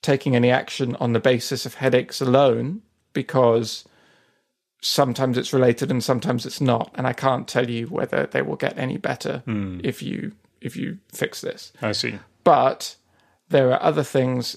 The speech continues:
Speaker 1: It can help with sleep. Uh, it can help also with just sense of smell. Like, I don't have a very good, very sensitive sense of smell.
Speaker 2: Okay.
Speaker 1: Smell is obviously closely related to taste, so I think I
Speaker 2: Mm.
Speaker 1: probably have a slightly dulled sense of taste.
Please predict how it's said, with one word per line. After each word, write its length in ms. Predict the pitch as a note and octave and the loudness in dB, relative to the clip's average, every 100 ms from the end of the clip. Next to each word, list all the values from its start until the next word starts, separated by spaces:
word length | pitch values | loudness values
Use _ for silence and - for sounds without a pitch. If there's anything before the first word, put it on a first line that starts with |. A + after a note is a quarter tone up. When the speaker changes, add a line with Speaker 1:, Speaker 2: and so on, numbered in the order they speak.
| - | -8
Speaker 1:
It 80 | - | -8
can 120 | B2+ | 0
help 240 | C3+ C#3+ - | 2 0 -2
with 80 | - | -10
sleep. 500 | - D#3+ C#3+ - - _ _ _ | -4 -2 -2 -4 -16 _ _ _
Uh, 400 | D#3 B2 B2+ - - | -4 -2 0 -4 -4
it 180 | - - | -6 -4
can 140 | B2+ | -4
help 280 | B2 C3 - - | 2 2 0 -2
also 340 | D#3 - C#3+ | -2 2 4
with 240 | B2+ B2+ | 4 0
just 220 | - D3+ - | -2 -2 2
sense 260 | D3+ C3 | 2 2
of 80 | C3+ | -8
smell. 460 | - C#3+ C#3 F#3 - | -2 2 2 0 -4
Like, 180 | C#3+ D3 | -4 0
I 100 | C#3+ | 0
don't 280 | D#3+ D#3 D3+ | 2 0 0
have 140 | C#3 | -4
a 60 | C3 | -2
very 240 | C#3+ C3+ | 0 0
good, 380 | A#2+ C3+ B2+ - - _ - | 2 2 2 0 -18 _ -2
very 180 | D3 D3 | 0 2
sensitive 460 | C#3+ - - C3+ | -2 -4 -6 -6
sense 280 | - C#3 - | -2 -4 -4
of 80 | - | -10
smell. 440 | - C#3 C3+ C3+ _ _ - | -2 0 0 -2 _ _ -12
Speaker 2:
Okay. 280 | A#2+ B2 B2 | -8 -8 -8
Speaker 1:
Smell 260 | B2 D#3+ D3+ | -2 2 2
is 100 | D3 | 2
obviously 300 | B2+ B2 F#3 | 0 -2 -6
closely 320 | C#3+ C#3 D3+ | -2 0 0
related 300 | C#3 C3 - - | 0 0 -2 -12
to 100 | - | -10
taste, 500 | - D3+ - - - | -2 -2 -2 -12 -12
so 160 | - C3 | -4 -4
I 40 | |
think 220 | D#3 C#3+ | -2 -2
I 60 | - | -2
Speaker 2:
Mm. 40 | |
Speaker 1:
probably 220 | C#3 C3+ B2+ | -2 -2 -2
have 100 | B2+ | -2
a 40 | |
slightly 340 | - C#3 C#3+ C3 | -2 -2 -2 -4
dulled 320 | C3+ C3 B2 | 0 0 -2
sense 300 | - C3+ - | -4 -4 -4
of 120 | C#3+ - | -12 -6
taste. 440 | C#3+ D#3+ - | -4 -4 -8